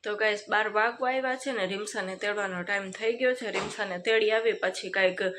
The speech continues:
રસોઈનું વિચારી. સાનવી તો આવવાને નથી જમવા ને રીમસા તો જમીને આવશે બે. ને અમે બે છીએ. તો હવે ર-, જમવામાં તો શું બનાવું?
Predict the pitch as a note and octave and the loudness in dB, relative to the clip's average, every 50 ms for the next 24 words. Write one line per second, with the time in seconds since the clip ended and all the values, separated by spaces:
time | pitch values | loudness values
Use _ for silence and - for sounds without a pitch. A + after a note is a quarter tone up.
0 | - - - - - - - _ - G#3 G#3+ G#3+ - A#3+ G#3 G3+ G3 F#3+ F#3+ G3+ | -8 -14 -14 -14 -16 -16 -18 _ -2 0 0 0 0 0 0 0 -2 0 0 0
1 | A3+ A#3 - C4 B3+ C4 C4 C4+ C4+ C4 C4 - - - A3+ G#3+ A3 G#3+ G#3 G#3 | 0 2 2 2 4 4 4 4 2 2 0 -6 -8 -2 0 0 0 0 -2 -4
2 | F#3+ - G3 G3 G#3 G#3 A3 A3 A3 A3 A3 A3+ A#3 A3+ B3+ B3 A#3 B3 A#3+ A#3+ | -4 -2 0 0 2 2 2 2 2 0 -2 -2 -4 -4 -6 -6 -4 -4 -4 -4
3 | B3 B3 B3 A#3+ A3 G3 F3+ F3 F3+ F3+ F3 F#3 G3 G#3 - - F#3+ F3+ - F3 | -2 -2 -2 -2 -2 -2 -2 -2 -2 -2 -2 -4 -6 -8 -8 -10 -10 -8 -8 -8
4 | E3+ F3+ G3+ G3+ A3 A#3 A#3 A#3 A#3 A3+ A3+ A3+ A#3 A#3 - - B3+ A#3 A#3 A#3 | -6 -6 -6 -6 -6 -6 -6 -2 0 0 0 0 0 -4 -4 -4 -2 0 0 0
5 | A#3 A#3 - - - - - - - - - - - - - _ _ _ - F#3+ | 0 -2 -6 -14 -18 -18 -18 -18 -18 -18 -18 -18 -18 -20 -20 _ _ _ -10 -8
6 | F#3+ F#3+ F#3+ G3 F#3+ F#3+ G3 G#3 A3 A3 G#3 G#3 G#3 G#3 G#3 G3+ G3+ - - C4+ | -6 -4 -4 -4 -4 -2 -2 -2 0 -2 0 2 2 2 2 2 0 -2 0 0
7 | C4+ A#3+ - - - _ _ - - _ _ _ _ _ - - _ _ _ _ | 0 0 -2 -6 -12 _ _ -20 -20 _ _ _ _ _ -20 -20 _ _ _ _
8 | - F#3 F#3 F#3 F#3+ F#3+ G3+ G3 F#3+ A3+ A3+ A#3 A#3+ A#3+ A3 G#3+ G3 F#3+ F3+ F#3 | -8 -4 -2 -2 0 -2 -2 -2 0 0 0 2 2 2 2 4 2 0 0 -2
9 | F#3+ F3+ - B3 A#3+ A#3+ A3+ A3+ A#3 A#3 A#3 A#3 G#3 F3 F3+ F3 | -6 -6 -2 -2 0 0 2 2 2 2 4 4 2 2 2 -2